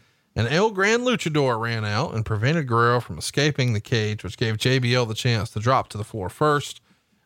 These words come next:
Of course, after the match, Guerrero yanks off the mask to reveal that El Gran Luchador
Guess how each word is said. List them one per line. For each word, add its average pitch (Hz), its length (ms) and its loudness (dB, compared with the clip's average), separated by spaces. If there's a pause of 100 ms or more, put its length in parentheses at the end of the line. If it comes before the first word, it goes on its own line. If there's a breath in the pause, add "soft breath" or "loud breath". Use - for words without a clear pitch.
Of 120 120 0
course, 120 240 0
after 117 240 0
the 101 80 -4
match, 101 600 -4 (120)
Guerrero 113 420 2
yanks 120 380 0
off 107 180 0
the 101 80 -4
mask 104 300 -2
to 113 80 -6
reveal 117 380 4
that 104 120 -6
El 165 220 2
Gran 151 260 0
Luchador 120 560 -2